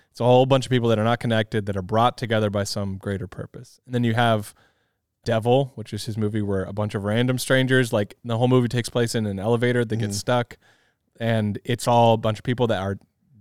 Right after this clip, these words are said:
Speaker 1: have nothing to do with each other, but then find out they're, because of some greater purpose, they're all connected in some way. And then you have
Speaker 2: It was The Happening.
Speaker 1: you have, well, The Happening is, uh, weird.
Speaker 2: After
Speaker 1: That's a
Speaker 2: Lady in
Speaker 1: weird
Speaker 2: the Water.
Speaker 1: Yeah, I mean, there's other movies that are, I mean, uh, what's it called? Uh, Airbender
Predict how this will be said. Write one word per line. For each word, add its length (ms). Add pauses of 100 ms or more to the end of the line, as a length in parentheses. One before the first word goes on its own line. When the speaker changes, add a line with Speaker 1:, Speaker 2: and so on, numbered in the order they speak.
(120)
Speaker 1:
have 160
nothing 240
to 40
do 80
with 100
each 120
other, 180
but 140
then 140
find 280
out 200
they're, 140
because 360
of 80
some 140
greater 200
purpose, 300
they're 180
all 120
connected 420
in 80
some 240
way. 200 (560)
And 220
then 360
you 180
have 340
Speaker 2:
It 40
was 100
The 100
Happening. 640
Speaker 1:
you 120
have, 280 (160)
well, 260
The 80
Happening 580
is, 300
uh, 280
weird. 160
Speaker 2:
After 220
Speaker 1:
That's 120
a 40
Speaker 2:
Lady 100
in 40
Speaker 1:
weird 180
Speaker 2:
the 40
Water. 340 (480)
Speaker 1:
Yeah, 160
I 60
mean, 140
there's 160
other 160
movies 220
that 140
are, 60
I 40
mean, 220 (220)
uh, 80
what's 160
it 80
called? 240
Uh, 260
Airbender 540